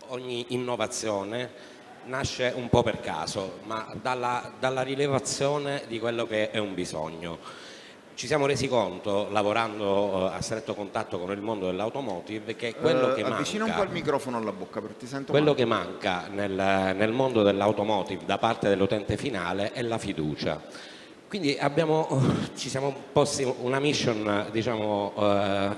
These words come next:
Speaker 1: importante, quella di ricostruire la fiducia dell'utente, eh,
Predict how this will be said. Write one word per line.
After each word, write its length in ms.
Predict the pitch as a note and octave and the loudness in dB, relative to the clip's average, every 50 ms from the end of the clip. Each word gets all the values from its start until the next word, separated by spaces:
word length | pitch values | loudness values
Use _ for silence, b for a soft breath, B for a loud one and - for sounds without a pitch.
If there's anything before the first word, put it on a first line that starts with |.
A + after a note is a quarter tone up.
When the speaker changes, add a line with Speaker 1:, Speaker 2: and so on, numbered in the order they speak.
| - - - - - - - - | -4 -10 -14 -14 -16 -18 -16 -12
Speaker 1:
importante, 840 | - A2 G#2 - A#2 G#2 - - G2 E2+ E2+ F2 F2 - F2+ E2+ E2 B B B B B B B B - | -10 -8 2 4 4 4 4 2 0 0 -2 -4 -8 -8 -8 -8 -8 B B B B B B B B 0
quella 240 | D3+ C#3+ C#3+ C#3 | 0 2 2 2
di 240 | C#3 C3+ C3+ C3+ C#3+ - | 0 0 -2 -4 -4 -2
ricostruire 1120 | C3+ B2+ D#3 - - E3 D#3 - - - E3 D#3+ D#3 C#3+ A2 E2+ D#2+ - F2 E2+ F#2+ F#2 - - A2 | -2 0 2 4 4 4 2 2 2 4 6 8 8 8 6 2 0 -4 -4 -4 -6 -6 -8 -6 -4
la 120 | G#2+ A#2 A#2 | -2 -2 0
fiducia 460 | - C#3+ C#3 D#3 D3+ B2 - A2 F#2+ | 2 4 6 6 6 6 4 0 0
dell'utente, 960 | F2 F2+ F#2 A2+ B2+ B2 A#2 F#2 E2+ F2 - - - D3 D#3 D3+ - - - B B B B B B B B B B B B - - - | 0 2 2 2 4 4 4 4 2 0 -2 0 0 2 2 0 -4 -10 -14 B B B B B B B B B B B B -20 -10 -4
eh, 840 | - A2+ A2 G#2+ G2+ G2+ G2+ G2 G2 F#2+ F#2+ F#2 F2+ F2+ F2+ F2+ | -2 0 0 0 0 -2 -2 -2 -4 -4 -4 -4 -4 -4 -4 -6